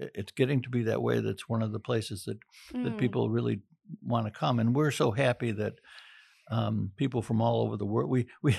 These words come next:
Speaker 1: <laughs> we had a map with pins of
Speaker 2: Oh, that's
Speaker 1: that, that where all,
Speaker 2: cool.
Speaker 1: where all the places were, and it, it's amazing
Speaker 2: Yeah.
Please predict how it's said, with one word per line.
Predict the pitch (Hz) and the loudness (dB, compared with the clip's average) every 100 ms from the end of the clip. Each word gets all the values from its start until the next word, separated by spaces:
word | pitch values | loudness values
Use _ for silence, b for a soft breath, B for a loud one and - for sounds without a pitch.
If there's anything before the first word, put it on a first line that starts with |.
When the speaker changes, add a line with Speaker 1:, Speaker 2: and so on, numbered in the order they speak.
| - | -2
Speaker 1:
<laughs> | - - | -16 4
we | 156 | 8
had | 127 | 8
a | |
map | 104 120 113 - | 8 6 6 4
with | 120 110 - - | 0 0 -2 0
pins | 151 123 117 - | 4 6 4 4
of | 139 | 6
Speaker 2:
Oh, | 294 277 | 10 10
that's | 262 240 131 | 8 6 8
Speaker 1:
that, | 240 | 8
that | 247 | 8
where | 254 240 233 220 | 6 8 10 10
all, | 214 196 190 | 10 8 4
Speaker 2:
cool. | 185 | 4
Speaker 1:
where | 113 | 4
all | 120 120 | 4 4
the | 110 | 0
places | - 147 139 104 95 | 2 2 4 -2 0
were, | 113 | 0
and | 113 | 2
it, | 110 - | 0 0
it's | - - | -4 2
amazing | 113 123 151 160 127 110 107 | 4 6 6 6 4 2 2
Speaker 2:
Yeah. | 147 208 196 185 | -2 -2 -2 -2